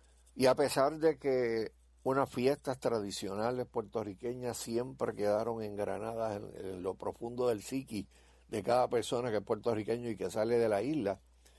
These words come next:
eh, como la Nochebuena, como el Día de Reyes, y como otro tipo de celebraciones, eso pues obviamente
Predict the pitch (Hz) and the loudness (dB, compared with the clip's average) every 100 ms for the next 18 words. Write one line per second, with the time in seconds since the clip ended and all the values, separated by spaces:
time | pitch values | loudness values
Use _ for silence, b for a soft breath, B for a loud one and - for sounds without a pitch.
0 | b b b b - 110 104 98 85 80 | b b b b 2 4 4 2 0 -2
1 | 78 - 90 85 87 87 82 85 87 - | -4 -6 -4 -2 0 -2 -4 -8 -8 -6
2 | 92 120 139 131 127 117 104 95 90 87 | 2 4 6 4 0 -2 -2 0 0 0
3 | 90 87 85 85 104 110 92 92 139 143 | -2 -6 -6 -2 0 2 0 0 2 2
4 | 135 110 110 104 B B B B B B | 0 0 -2 -2 B B B B B B
5 | 104 113 117 143 160 147 160 160 156 156 | 0 2 4 4 4 4 2 4 4 2
6 | 147 147 143 175 196 143 123 - 170 175 | 2 2 2 0 0 0 -4 2 2 4
7 | 160 151 131 117 123 143 139 190 185 135 | 0 2 2 2 2 0 -2 -4 -4 -4
8 | 131 | -4